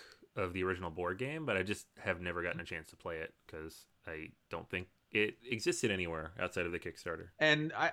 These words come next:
Speaker 2: I like to see the fact that this is just kind of shrinks down and maybe kind of is better for it. It's a little more concentrated as far as that's going.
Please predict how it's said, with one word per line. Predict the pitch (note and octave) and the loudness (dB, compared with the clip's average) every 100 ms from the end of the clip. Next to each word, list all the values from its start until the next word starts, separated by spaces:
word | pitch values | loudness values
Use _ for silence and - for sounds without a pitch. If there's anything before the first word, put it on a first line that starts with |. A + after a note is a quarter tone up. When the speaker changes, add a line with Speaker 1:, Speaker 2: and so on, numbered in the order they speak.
| B2+ | 6
Speaker 2:
I | D#3 | 8
like | E3+ F#3 F3+ | 10 8 6
to | F3 | 2
see | F3+ | 4
the | D3+ | 4
fact | B2+ C#3+ C3+ | 6 8 8
that | C3+ A#2 | 6 4
this | A#2+ | 2
is | C#3 | 0
just | - C#3 - | -2 -2 2
kind | D3 A#2+ | 4 6
of | |
shrinks | - - D3 C3+ | 4 6 4 6
down | C#3+ C3 B2+ | 6 8 8
and | B2 | 6
maybe | B2 A#2+ A#2 A2+ | 6 6 4 0
kind | - C3 | 0 6
of | A#2 A2 G#2+ - - _ _ _ - | 6 6 2 -10 -20 _ _ _ 0
is | C3 | 2
better | G#2+ G#2 A#2+ A2+ | 4 6 8 8
for | - A2 F2+ D2 | 6 0 2 0
it. | |
It's | E2+ | 0
a | B2 | 2
little | B2+ | 4
more | A#2+ G#2 | 4 4
concentrated | - G#2 F#2 - - F#2 | 4 2 2 0 2 2
as | F2+ | 4
far | G2+ F#2 | 4 4
as | F2 | 6
that's | F2 - | 6 6
going. | F#2 D2+ - | 2 2 0